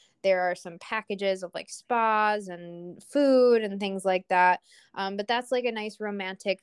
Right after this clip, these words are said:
getaway if you're looking for that. That's in New Paltz, and that's, again, in the Hudson Valley. So, and I think that kind of, like, wraps up New York, because then what's left is New York City and Long Island, and Long Island really is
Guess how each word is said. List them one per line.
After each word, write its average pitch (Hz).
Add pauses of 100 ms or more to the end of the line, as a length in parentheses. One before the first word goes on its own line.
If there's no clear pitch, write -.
getaway 214
if 214
you're 196
looking 196
for 185
that. 185
That's 208
in 190
New 185
Paltz, - (300)
and 208
that's, 208
again, 196
in 180
the 175
Hudson 175
Valley. 170 (140)
So, 180 (240)
and 233
I 254
think 359
that 403
kind 320
of, 311
like, 262 (380)
wraps 226
up 247
New 214
York, 247
because 202
then 220
what's 247
left 220
is 208
New 208
York 202
City 196
and 190
Long 190
Island, 233
and 190
Long 190
Island 269
really 214
is 196